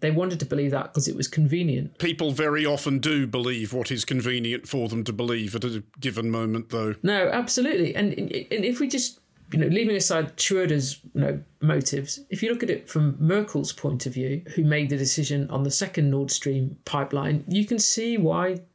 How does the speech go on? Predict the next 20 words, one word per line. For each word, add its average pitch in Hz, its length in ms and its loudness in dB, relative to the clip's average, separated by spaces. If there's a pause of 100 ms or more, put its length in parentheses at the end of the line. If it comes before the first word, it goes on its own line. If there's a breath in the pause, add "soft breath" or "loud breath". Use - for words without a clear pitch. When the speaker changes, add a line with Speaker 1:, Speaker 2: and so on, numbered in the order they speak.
(100)
Speaker 1:
you 143 80 -2
know, 156 140 4
a 165 40 2
German 160 300 0
chancellor 151 460 -2
might 147 240 0
be 147 80 0
worried 139 480 0 (460 loud breath)
about 139 380 0
transit 151 460 2
through 147 420 -2
Ukraine, 151 540 0
because 147 420 -2 (400 loud breath)
Ukraine 156 560 2
and 143 180 2
Russia 143 460 2
were 143 320 2
engaging 147 480 0
in 135 120 0
standoffs - 920 0